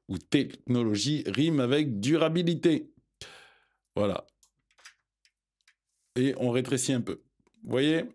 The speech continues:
Et ici, pareil, je peux modifier et mettre en savoir plus en ajoutant le lien facilement en cliquant ici. Et je peux mettre mon lien.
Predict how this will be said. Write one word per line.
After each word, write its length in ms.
Et 60
ici, 380
pareil, 640
je 180
peux 180
modifier 760
et 40
mettre 440
en 300
savoir 500
plus 560
en 300
ajoutant 640
le 200
lien 380
facilement 800
en 100
cliquant 300
ici. 400
Et 60
je 100
peux 260
mettre 200
mon 80
lien. 180